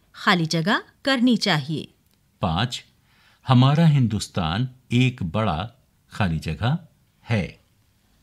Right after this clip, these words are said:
Speaker 1: इन लफ्जों से जुमले बनाइए।
Speaker 2: मजहब, चमन, त्यौहार, तहजीब, रोशन।
Speaker 1: आप इस्म, फेल और सिफत की तारीफ पढ़ चुके हैं।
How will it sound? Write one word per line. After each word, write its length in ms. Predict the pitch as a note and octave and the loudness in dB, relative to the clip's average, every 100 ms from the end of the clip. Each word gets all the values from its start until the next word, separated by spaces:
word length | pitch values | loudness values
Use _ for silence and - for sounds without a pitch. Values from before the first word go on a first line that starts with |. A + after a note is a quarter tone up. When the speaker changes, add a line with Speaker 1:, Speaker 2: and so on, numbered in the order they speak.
| _ _ _ _ _ | _ _ _ _ _
Speaker 1:
इन 140 | C4+ C#4+ | 2 4
लफ्जों 420 | C4+ A#3+ C4 F#4 | 6 4 0 -4
से 240 | - D#4+ | -2 -2
जुमले 360 | A#3 C#4+ C4+ D4 | 0 0 2 2
बनाइए। 600 | G3+ F#3 D#3 C3+ A2 - _ _ _ _ _ G2+ | 2 2 0 -2 -8 -10 _ _ _ _ _ 2
Speaker 2:
मजहब, 600 | F#2+ F#2+ A#2+ C#3+ - - _ _ _ _ | 2 2 2 0 -2 -14 _ _ _ _
चमन, 440 | - E2 E2+ A#2 C3 - _ _ - | -2 0 2 0 -2 -8 _ _ -6
त्यौहार, 600 | F2 E2 E2 E2+ A2+ A#2+ _ _ - | -4 -4 -4 -2 -4 -8 _ _ -6
तहजीब, 580 | F2 D#2+ - G#2 A#2+ A#2 _ _ _ - | -6 -6 -2 0 0 -2 _ _ _ -6
रोशन। 560 | G2+ A2 D#2+ E2 - - _ _ _ _ _ _ _ _ - | -2 -2 -2 -8 -10 -16 _ _ _ _ _ _ _ _ 2
Speaker 1:
आप 340 | A3+ F3+ A#3+ - _ - | 4 4 -2 -8 _ -2
इस्म, 460 | D4 E4 D4+ D#4 E4 | 0 0 -2 -6 -8
फेल 520 | - - B3+ C4+ D4 | -12 -2 0 0 -2
और 140 | A#3 A#3 | 0 0
सिफत 480 | A#3 B3 A#3+ D#4 D4+ | 0 -4 -2 -4 -4
की 120 | C4+ | -8
तारीफ 460 | C4+ G#3+ E3+ G#3 A#3+ | -4 0 0 0 -4
पढ़ 200 | - G#3+ | -4 -4
चुके 340 | - E3+ D3+ | -2 -6 -4
हैं। 260 | C#3 C#3+ - | -6 -6 -10